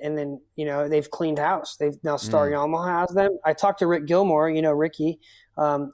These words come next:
Speaker 1: and he, uh, he, he's works for K Y B. I talked to him this morning, and he's out testing with Malcolm and Ferrandis, and those guys are so happy. It's incredible,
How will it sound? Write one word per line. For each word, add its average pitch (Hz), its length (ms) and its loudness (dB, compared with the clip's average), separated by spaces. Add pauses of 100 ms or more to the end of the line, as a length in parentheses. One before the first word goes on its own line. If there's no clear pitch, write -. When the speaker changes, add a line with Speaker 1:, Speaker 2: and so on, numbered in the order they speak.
Speaker 1:
and 156 180 0
he, 165 460 2
uh, 151 200 6 (480)
he, 175 480 0 (140)
he's 160 640 -8
works 165 280 -4
for 147 120 -12
K 156 180 -2
Y 151 180 4
B. 165 160 0
I 151 60 4
talked 151 300 -2
to 156 60 -6
him 151 40 -4
this 147 140 -8
morning, 160 340 -4
and 151 140 -4
he's 156 160 -4
out 151 120 0
testing 156 320 -2
with 143 100 -4
Malcolm 151 360 -2
and 147 120 -6
Ferrandis, 160 640 -4
and 147 180 -4 (560)
those 160 180 0
guys 160 220 2
are 151 60 -2
so 160 260 -2
happy. 151 380 -2
It's 147 140 -6
incredible, 151 600 -4